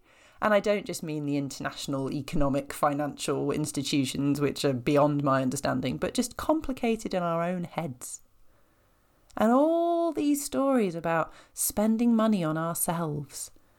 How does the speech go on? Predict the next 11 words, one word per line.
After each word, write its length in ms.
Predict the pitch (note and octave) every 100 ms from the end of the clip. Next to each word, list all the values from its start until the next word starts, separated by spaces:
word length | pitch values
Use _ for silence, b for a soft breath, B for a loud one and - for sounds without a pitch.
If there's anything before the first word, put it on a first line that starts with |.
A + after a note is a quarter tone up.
| b b _ _ _ _ _ _ _ _ _ -
Let's 220 | B3+ -
just 240 | - D4+ -
step 460 | - - - -
aside. 720 | B3+ - G#3 A3+ A#3+ D3+ C#3+ - - - _ _ _ _ _ _ -
You 420 | F3 B3 D4 D#4
are 160 | - A3
part 520 | A3 A3 G#3+ G#3+ -
of 100 | F#3
your 260 | F3+ F3+ F3
household. 840 | - D3+ D3 - - - - - _ _ _ _ _ _ _ _ _ _ F3
You 600 | F#3 A3+ A#3 A#3 A3+